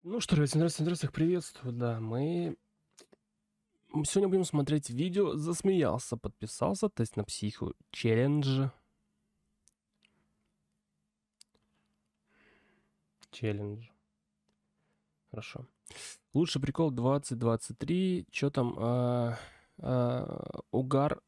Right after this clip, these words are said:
номер тринадцать. Это Союз смеха. Кстати, я на них ра-, раньше реагировал, да. Там где-то вот в подсказочках, да, выскочила еще подсказочка в верхнем правом или левом углах. Выскочила подсказочка на какую-то реакцию, там, давнишнюю, блядь.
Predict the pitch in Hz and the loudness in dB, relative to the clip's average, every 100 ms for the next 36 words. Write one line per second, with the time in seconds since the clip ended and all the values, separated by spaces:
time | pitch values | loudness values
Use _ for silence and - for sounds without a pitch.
0 | - 131 127 120 120 123 107 - - - | -2 2 2 2 0 0 -2 -6 -16 -20
1 | - - - - - _ _ 147 131 117 | -12 -8 -8 -10 -18 _ _ -2 0 -2
2 | - 117 143 175 - 127 - 117 117 123 | -2 -2 -2 -2 -4 -6 -4 -6 -4 -6
3 | 120 123 123 120 120 120 127 127 143 120 | -6 -6 -4 -4 -4 -4 -6 -8 -6 -8
4 | 113 110 107 - - 50 50 - - - | -10 -10 -10 -10 -12 -14 -16 -18 -20 -12
5 | 110 110 - 110 - - - - 143 123 | -10 -8 -8 -10 -12 -14 -14 -8 -6 -6
6 | - 131 123 113 - - 117 - 120 - | -10 -14 -14 -14 -14 -12 -12 -10 -10 -10
7 | 135 120 - 107 127 151 117 117 170 135 | -10 -10 -10 -8 -6 -6 -6 -6 -2 -2
8 | 117 120 120 117 117 135 160 - 120 - | 0 0 -2 -2 -2 -2 -2 -2 -6 -6
9 | - 117 117 - 147 127 113 110 110 - | -8 -6 -6 -2 -2 -2 -6 -6 -6 -10
10 | - - - _ _ _ - 113 113 120 | -14 -20 -20 _ _ _ -2 0 2 2
11 | 139 165 - 113 107 107 107 110 123 - | 2 -2 -4 -2 0 2 2 2 0 -4
12 | - 101 98 101 - | -4 -4 -4 -6 -8